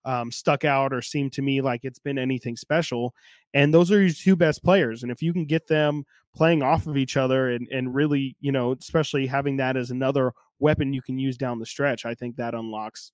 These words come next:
another huge element for this offense. I don't know if you agree with that or not.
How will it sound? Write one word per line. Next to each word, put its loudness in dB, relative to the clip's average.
another -4
huge -6
element -4
for -14
this -8
offense. -10
I -10
don't -8
know -6
if -12
you 0
agree -4
with -4
that -8
or -12
not. -16